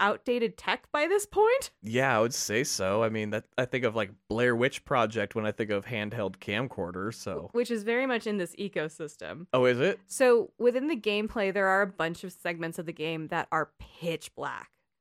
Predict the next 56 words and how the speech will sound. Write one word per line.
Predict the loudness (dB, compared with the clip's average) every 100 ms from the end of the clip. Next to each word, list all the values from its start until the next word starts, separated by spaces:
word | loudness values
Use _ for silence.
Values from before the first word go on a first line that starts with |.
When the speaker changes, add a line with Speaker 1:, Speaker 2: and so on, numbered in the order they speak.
| 0
Speaker 2:
Okay. | 0 0 -4 -6 -12 -4
Speaker 1:
And | -2 0 -2
you | -2 0
have | 2 0
to | -6
bring | -4 -2
your | -4
camcorder | -4 -6 -2 -2 -4
up | -4
to | -6
your |
hands, | -4 -4 -4 -10 _ _ -12
to | -4 -2
your | 0
eyes, | -2 -4
excuse | -14 -10 -8 -6
me, | -10 -6
and | -4 -4 -6 -14 _
put | -2
on | 0 -2 -2
night | -2 -2
vision | -6 -8 -16 -12
to | -12
see | -10 -10
what's | -8
happening. | -8 -8 -8 -8 0
Speaker 2:
Oof. | 2 0 -6 -20 -20 _ _ _ 0
Speaker 1:
And | 4 4
you | 2
can | 2
zoom | 2 2 2
out | 4 4 2 0
and | -2
zoom | 0 2
back | 0 0
in, | -2 -4
so | -2
you | -4
can | -4 -2 0 0
look | -2 -2
down | -2 0
a | -2
hallway | -4 0 2 4 2
to | 0
see | -4
if | -4
there's | -4 -6
anyone | -8 -8 -8 -4
there, | 0 0 0 -2
which | -6 -10
is | -6
kind | -4
of | -4
a |
cool | -4 -6
functionality. | -4 -6 -8 -6 -4 -2 -2 -4 -8